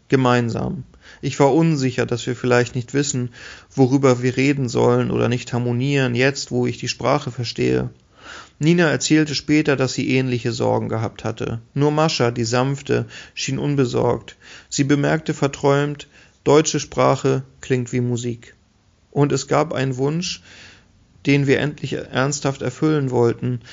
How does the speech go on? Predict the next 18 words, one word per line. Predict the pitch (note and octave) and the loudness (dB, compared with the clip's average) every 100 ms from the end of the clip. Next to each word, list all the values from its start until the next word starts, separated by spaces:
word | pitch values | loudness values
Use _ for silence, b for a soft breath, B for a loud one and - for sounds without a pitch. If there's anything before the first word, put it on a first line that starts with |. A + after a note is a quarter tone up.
| B B | B B
Nina | C#3 E3 F3 | 2 4 4
und | D#3+ A#2+ | 2 2
ihre | B2+ B2 | 0 0
Familie | C3 B2+ C3+ D#3 D#3 D#3 | 0 0 2 4 4 2
für | - B2+ | 0 0
einen | B2 B2 | 0 -2
Urlaub | C3+ C3+ C#3 C3+ | 0 2 2 0
nach | B2 B2 | -2 -4
Deutschland | B2 B2+ C#3 - C#3+ | 0 0 0 -2 -6
zu | - C#3 | -4 -4
holen, | C#3 C#3+ C#3+ D3+ B B B | 0 0 0 -4 B B B
die | C3 | 0
Reise, | A#2+ A2+ B2 C#3+ C#3 | 2 4 4 4 2
die | B2+ | -4
sie | B2 A#2+ | -2 -2
sich | B2 A#2 | -4 -4
erträumt | A2 - A#2+ A#2+ C3+ | -4 -2 0 0 0
hatte, | C3 B2 B2+ B2+ | -4 -2 -2 -4